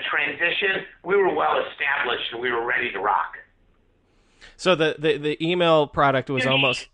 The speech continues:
Speaker 2: the
Speaker 1: We
Speaker 2: e-
Speaker 1: were unique. We had an installed base already.
Speaker 2: And, and so what I'm saying is, is that the email product is almost what we would have,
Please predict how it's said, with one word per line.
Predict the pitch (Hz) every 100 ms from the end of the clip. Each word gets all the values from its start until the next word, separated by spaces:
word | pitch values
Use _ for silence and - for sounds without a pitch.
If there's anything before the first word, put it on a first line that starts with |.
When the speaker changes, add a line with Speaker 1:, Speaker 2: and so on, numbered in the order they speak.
| -
Speaker 2:
the | - _ -
Speaker 1:
We | 143 240
Speaker 2:
e- |
Speaker 1:
were | 262
unique. | 247 220 220 - -
We | 175
had | 202 196 208
an | 180
installed | 151 - 180 160 156
base | 175 196 - - - - _ _ _ -
already. | 135 135 165 - - - _
Speaker 2:
And, | - 185
and | 180 190
so | 220 202
what | 196
I'm | 185
saying | 185 202 190
is, | 175
is | 156 143
that | 143
the | 143 147
email | 165 175
product | 170 165 151 151
is | 147 135
almost | 131 135
what | 139 131
we | 127
would | 123 123
have, | 117